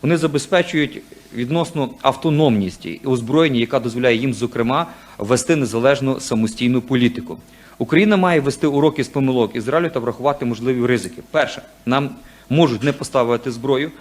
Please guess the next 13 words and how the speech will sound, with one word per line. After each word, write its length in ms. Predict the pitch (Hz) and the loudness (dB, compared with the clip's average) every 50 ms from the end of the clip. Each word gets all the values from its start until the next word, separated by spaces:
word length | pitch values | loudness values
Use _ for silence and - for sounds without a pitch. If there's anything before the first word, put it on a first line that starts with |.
| - - - | -20 -18 -16
Друге, 320 | - 113 147 165 160 147 123 | -4 2 4 6 6 6 4
нам 200 | 131 131 131 143 | 4 2 4 4
можуть 260 | 160 165 151 143 - | 2 2 2 0 0
перекрити 420 | 151 139 - - 151 151 147 147 | 0 0 0 2 0 0 0 -2
кордони 520 | - - 147 120 117 139 147 156 170 185 180 - - - - | 0 0 0 2 4 2 2 2 2 -2 -6 -10 -18 -12 -2
та 100 | - 131 | -2 0
не 100 | 127 127 | 0 2
дати 300 | 120 139 143 139 143 139 | 2 4 2 4 2 0
можливість 460 | 127 123 104 117 135 165 165 156 - | -2 -2 -4 -2 -2 -2 -2 -2 -4
імпортувати 720 | 135 120 - 147 135 - 139 127 143 147 143 143 127 113 113 - - - - - | -8 -6 -4 -6 -4 -4 -2 2 2 2 2 2 0 -2 -2 -4 -12 -18 -14 -12
зброю 420 | 107 104 107 139 151 147 135 127 | -12 -6 0 4 6 6 6 4
тих 240 | - - 180 170 - | 4 2 2 2 2
країн, 360 | - 147 143 135 139 156 160 | -2 -4 -2 -2 -2 -4 -4